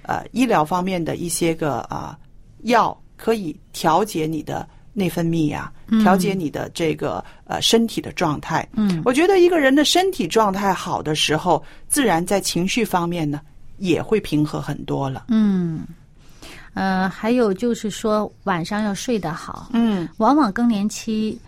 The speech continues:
Speaker 2: 的人呢，这个睡眠的质量有问题。
Speaker 1: 对，第一个表现出来的就是失眠。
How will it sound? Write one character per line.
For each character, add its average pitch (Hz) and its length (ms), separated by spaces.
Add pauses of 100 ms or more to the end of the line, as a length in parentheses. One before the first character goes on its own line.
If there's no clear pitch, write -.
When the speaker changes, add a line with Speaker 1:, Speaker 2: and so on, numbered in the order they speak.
(120)
Speaker 2:
的 180 200
人 160 240
呢， 190 180
这 185 100
个 170 140
睡 254 420
眠 165 320
的 202 140
质 - 180
量 185 220
有 147 180
问 - 140
题。 - 60
Speaker 1:
对， 185 260
第 294 180
一 330 80
个 330 120
表 185 200
现 208 220
出 226 180
来 151 220
的 160 80
就 170 160
是 165 180
失 170 280
眠。 165 340